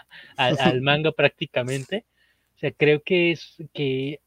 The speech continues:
Speaker 2: que se atreve, que esa película es una película arriesgada. O sea, porque tampoco es una película que,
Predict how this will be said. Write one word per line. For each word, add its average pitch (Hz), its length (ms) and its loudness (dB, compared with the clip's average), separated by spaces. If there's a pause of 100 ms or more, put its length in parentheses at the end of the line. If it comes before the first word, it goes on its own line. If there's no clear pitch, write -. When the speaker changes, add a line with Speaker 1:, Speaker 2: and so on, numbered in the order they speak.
(360)
Speaker 2:
que 175 80 -2
se 151 80 -2
atreve, 156 380 -2
que 180 140 -2
esa 180 120 0
película 180 280 -6
es 190 40 -6
una 214 140 -4
película 185 300 2
arriesgada. 127 600 -2
O - 480 -20
sea, 160 120 -4
porque 135 160 -6
tampoco 147 320 -8
es - 80 -14
una 180 100 -6
película 151 480 -4
que, 117 560 -4